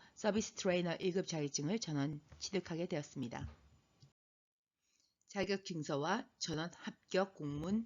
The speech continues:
모습입니다. 셀프 스타일링 프로그램 또한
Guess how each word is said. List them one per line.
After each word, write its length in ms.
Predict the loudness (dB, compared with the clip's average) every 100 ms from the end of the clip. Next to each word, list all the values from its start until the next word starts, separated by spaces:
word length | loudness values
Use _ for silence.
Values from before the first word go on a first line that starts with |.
| -2
모습입니다. 760 | -2 -2 -2 -4 -4 -4 -6 -8 -18 _ _ _ _ _ _ _ _ _ _ _ _ _ _ _ _ _ _ -18 -18 _ _ _ _ 2
셀프 320 | 12 12 12
스타일링 540 | 6 8 10 8 6
프로그램 420 | 4 2 2 2
또한 380 | 2 2 0 0